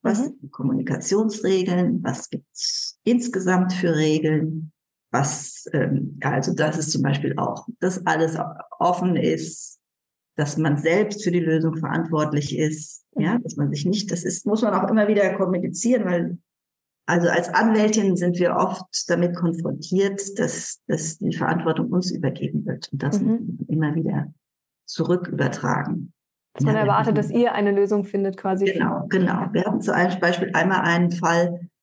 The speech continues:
Speaker 1: der war relativ, <laughs> das ging relativ heftig hin und her.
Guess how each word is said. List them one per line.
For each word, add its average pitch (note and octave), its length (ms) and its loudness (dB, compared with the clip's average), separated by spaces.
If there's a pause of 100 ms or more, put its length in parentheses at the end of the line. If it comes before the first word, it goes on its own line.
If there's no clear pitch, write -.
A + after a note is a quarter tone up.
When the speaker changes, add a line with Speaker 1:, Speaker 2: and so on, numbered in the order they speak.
(200)
Speaker 1:
der D#3 140 0
war D3+ 340 2
relativ, F3+ 840 -2 (280)
<laughs> F3 500 -2
das D3 200 -6
ging F3+ 260 -2
relativ F3 640 -4 (880)
heftig F3+ 680 -4
hin E3 200 -2
und E3 140 0
her. G3 500 0